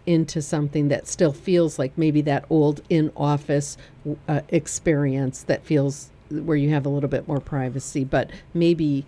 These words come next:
uh, more affordable for certain businesses.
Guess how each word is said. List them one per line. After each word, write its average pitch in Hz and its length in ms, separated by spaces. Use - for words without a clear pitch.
uh, 139 320
more 160 240
affordable 170 520
for 151 120
certain 135 320
businesses. - 580